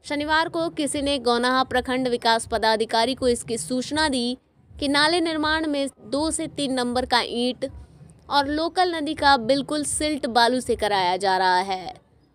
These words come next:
और योजना से संबंधित सूचना पट भी नहीं लगाया गया है और संबंधित कनीय अभियंता भी इस कार्यस्थल पर नहीं है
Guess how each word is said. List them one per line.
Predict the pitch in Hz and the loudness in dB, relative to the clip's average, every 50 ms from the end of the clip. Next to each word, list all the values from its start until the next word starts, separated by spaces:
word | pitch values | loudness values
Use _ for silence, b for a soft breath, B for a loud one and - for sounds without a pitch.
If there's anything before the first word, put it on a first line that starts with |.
| _ _ _ _ | _ _ _ _
और | - 226 226 | -4 -2 -2
योजना | 233 254 262 269 254 277 311 311 311 | 0 0 0 0 0 0 -2 -2 -4
से | 294 320 285 | -4 -6 -6
संबंधित | - 262 262 262 262 262 262 269 285 294 277 - | -4 -4 -2 -2 -2 -2 -2 -2 -6 -6 -8 -8
सूचना | - - 262 247 - - 269 262 | -6 -4 -4 -4 -2 -2 -2 -2
पट | 262 - 262 240 233 | 0 0 -2 0 0
भी | 226 240 233 233 | 0 0 0 2
नहीं | 233 226 226 220 | 2 2 2 2
लगाया | 214 196 185 196 190 196 190 196 | 2 2 4 4 4 4 4 2
गया | 202 190 185 185 196 | 2 2 2 2 0
है | 196 196 185 170 - - - - - - _ _ _ _ _ _ _ _ _ | 0 -4 -8 -10 -12 -14 -16 -18 -18 -20 _ _ _ _ _ _ _ _ _
और | - 294 302 285 | -4 -4 -2 -2
संबंधित | - 330 320 311 320 330 330 330 330 370 359 - - | -4 -4 -4 -4 -4 -2 -2 -2 -4 -4 -6 -4 -2
कनीय | 330 302 302 320 330 311 | -2 0 0 0 2 2
अभियंता | 294 269 269 277 269 269 269 262 311 294 294 | 0 2 2 0 0 -2 -2 0 0 0 2
भी | 262 277 285 285 | 2 0 0 -2
इस | 277 - - 240 240 - - | -2 0 0 0 0 0 -2
कार्यस्थल | - 262 254 254 262 247 240 - - 254 226 226 | 2 2 4 4 4 4 2 2 0 0 -2 2
पर | 226 226 208 | 0 0 0
नहीं | 208 208 214 226 226 226 226 | 2 0 0 0 0 0 -2
है | 202 202 202 208 | -2 -2 -4 -4